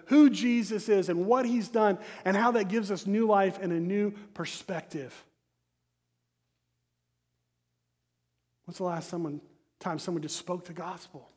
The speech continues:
over you? I need that every day, y'all. In Ephesians six, Paul gives us an outline for how to do this. He gives it in the form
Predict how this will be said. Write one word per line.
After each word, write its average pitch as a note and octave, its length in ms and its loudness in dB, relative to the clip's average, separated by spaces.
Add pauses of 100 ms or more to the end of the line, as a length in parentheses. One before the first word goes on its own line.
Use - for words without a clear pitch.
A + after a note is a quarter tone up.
(1200)
over E3+ 280 -4
you? C3 200 -14
I A#3 120 -6
need B3 180 0
that B2+ 300 -12
every F#3+ 300 -10
day, F#3 320 -8
y'all. G3 600 -10 (1800)
In E3+ 60 -4
Ephesians G#3 500 2
six, A#3+ 220 -4
Paul A3 320 -2
gives G3+ 400 -4
us F3+ 220 0
an E3+ 160 -4
outline F3 480 -2
for E3+ 100 -12
how F3 180 -8
to F#3 100 -4
do G3+ 120 -4
this. D3+ 220 -6
He F3+ 60 -12
gives G#3 200 -6
it G#3+ 60 0
in E3+ 60 -8
the F3 80 -4
form A3 500 -2